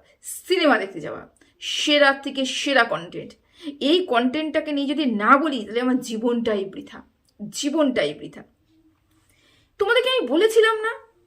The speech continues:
যেখানে আগুন সেখানেই ধোঁয়া, এবং যেখানে ধোঁয়া সেখানেই আগুন। মানে স্বামী স্ত্রীর মধ্যে যদি মেলবন্ধনটা ঠিক হতো,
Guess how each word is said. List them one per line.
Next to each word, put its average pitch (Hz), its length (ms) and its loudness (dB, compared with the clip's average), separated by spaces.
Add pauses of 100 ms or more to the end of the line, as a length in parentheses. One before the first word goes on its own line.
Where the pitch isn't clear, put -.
(240)
যেখানে 330 560 -2 (100)
আগুন 294 360 2
সেখানেই 320 500 -6
ধোঁয়া, 220 280 -8 (140)
এবং 254 260 2
যেখানে 302 440 -4
ধোঁয়া 311 260 -4
সেখানেই 262 520 -8
আগুন। - 320 -10 (720)
মানে 294 520 6
স্বামী 285 340 -4
স্ত্রীর 381 360 -2
মধ্যে 302 320 0
যদি 277 280 -2
মেলবন্ধনটা 285 760 -2
ঠিক 233 280 -14
হতো, 233 500 -2